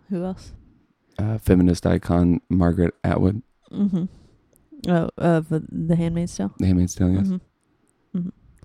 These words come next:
Speaker 1: Who else?
Speaker 2: That's it.
Speaker 1: Oh, okay. No, no more feminist icons.
Speaker 2: There's more.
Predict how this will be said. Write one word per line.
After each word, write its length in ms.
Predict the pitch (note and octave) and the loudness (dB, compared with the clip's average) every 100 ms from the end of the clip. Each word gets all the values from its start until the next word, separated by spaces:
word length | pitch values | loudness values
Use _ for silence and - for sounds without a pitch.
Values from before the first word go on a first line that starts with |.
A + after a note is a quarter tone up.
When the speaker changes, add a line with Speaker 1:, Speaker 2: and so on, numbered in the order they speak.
| - _ - - | -20 _ -12 -6
Speaker 1:
Who 80 | |
else? 220 | G3 - - _ _ _ _ _ _ _ _ - | -6 -8 -18 _ _ _ _ _ _ _ _ -2
Speaker 2:
That's 220 | G2+ - | -2 0
it. 140 | F#2+ - _ _ _ | -6 -8 _ _ _
Speaker 1:
Oh, 180 | F#3+ F3+ | -6 -4
okay. 180 | F3 - - _ _ _ _ - - _ - | -6 -10 -16 _ _ _ _ -20 -20 _ -10
No, 160 | F3+ F#3+ - | -8 -8 -10
no 200 | F3+ G3+ | -2 0
more 180 | F#3 F#3 | 0 -2
feminist 460 | - F3+ E3+ D#3+ - | -4 -6 -6 -8 -8
icons. 440 | F3+ F#3 F3+ _ _ _ _ _ _ _ _ _ _ _ _ _ _ _ _ _ _ _ _ _ _ _ _ _ _ _ _ _ _ _ _ - | -8 -8 -12 _ _ _ _ _ _ _ _ _ _ _ _ _ _ _ _ _ _ _ _ _ _ _ _ _ _ _ _ _ _ _ _ 2
Speaker 2:
There's 160 | A#2 | 2
more. 200 | G#2 F#2+ | 2 -2